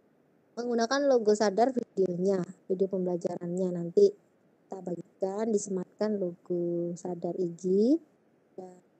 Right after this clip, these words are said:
juga aplikasi Filmora. Jadi gimana dengan tidak ada hand-, tidak ada laptop yang tidak support? Ya, saya, kami mohon maaf, jadi ini murni materinya atau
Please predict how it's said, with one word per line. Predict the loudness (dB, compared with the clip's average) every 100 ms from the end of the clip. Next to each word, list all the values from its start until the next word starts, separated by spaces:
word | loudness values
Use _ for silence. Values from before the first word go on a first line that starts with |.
| _
juga | -10 -4 -4 -4
aplikasi | -6 -6 -6 -2 -2
Filmora. | 0 -2 -2 0
Jadi | 4 8
gimana | 10 10 10
dengan | 8 8 6
tidak | 4 4
ada | 4 2 2 2 4
hand-, | 2 2 -2 -10 _ -8
tidak | -4
ada | 0 0
laptop | 0 2 0 4
yang | 4 2
tidak | 2 4 2
support? | 0 0 2 2 _ _ _ _ _ -12
Ya, | -10 -10 -8
saya, | 2 2 4
kami | 4 4
mohon | 4 6
maaf, | 4 2 4 4 2 -2
jadi | -2 2 4
ini | 4 4
murni | 2 0 2 2 4
materinya | 4 2 2 2 2 0 0 -2
atau | 0 2